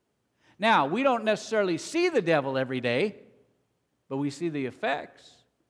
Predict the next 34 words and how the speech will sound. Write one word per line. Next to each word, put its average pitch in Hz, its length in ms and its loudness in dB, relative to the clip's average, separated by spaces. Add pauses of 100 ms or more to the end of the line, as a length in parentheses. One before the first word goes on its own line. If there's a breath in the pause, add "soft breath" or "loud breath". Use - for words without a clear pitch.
(240)
of 135 120 -8
what 165 140 0
his 147 200 -6
chaos 220 540 0
has 123 140 -14
caused. 101 540 -10 (720)
We 160 140 -4
see 190 240 -6
the 151 180 -2
effects 226 440 -2
of 160 120 -6
his 131 260 -8
evil 131 420 -6
works. 220 480 -2 (840)
We 147 120 -4
just 165 220 -4
talked 175 320 -2
about 160 420 0 (200)
Ukraine 170 480 -2
and 143 140 0
Russia. 240 360 -2
I 120 100 0
mean, 135 160 -4
you 190 140 -6
can 175 160 -12
see 247 680 -8 (180 loud breath)
the 180 120 -2
depravity 180 880 2 (240 loud breath)
that, 175 380 -2
that, 160 280 -2
that 156 160 -2
his 180 280 0
kingdom 269 560 -2
has 143 600 -4